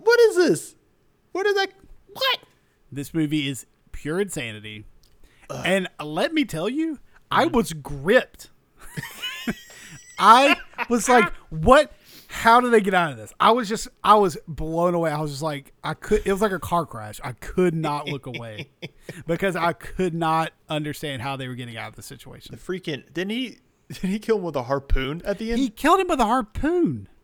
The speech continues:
Speaker 1: Your character in D and D has to do that now 'cause he has a harpoon.
Speaker 2: Oh, yeah.
Speaker 1: He, oh my God, Griffin,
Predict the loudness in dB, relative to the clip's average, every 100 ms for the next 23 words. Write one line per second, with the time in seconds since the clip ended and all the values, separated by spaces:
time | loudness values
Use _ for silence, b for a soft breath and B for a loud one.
0 | _ -10 -8 -4 0 0 0 -6 -6 -6
1 | -6 -8 -10 -10 -8 -8 -10 -12 -12 -12
2 | -12 -12 -14 -16 -18 _ _ -6 -4 -4
3 | -10 -16 _ _ _ _ _ -20 -20 B
4 | B -20 -16 -14 -14 -14 -16 -12 -12 -14